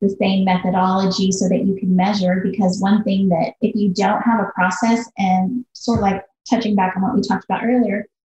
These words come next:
if they're all doing their own thing, then you can't really measure what's working and what's not.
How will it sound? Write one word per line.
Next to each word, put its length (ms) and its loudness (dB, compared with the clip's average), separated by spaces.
if 160 -2
they're 240 0
all 140 2
doing 260 0
their 160 -2
own 280 0
thing, 340 2
then 140 -2
you 80 -2
can't 180 0
really 200 0
measure 340 0
what's 200 -4
working 320 0
and 120 4
what's 240 -2
not. 320 0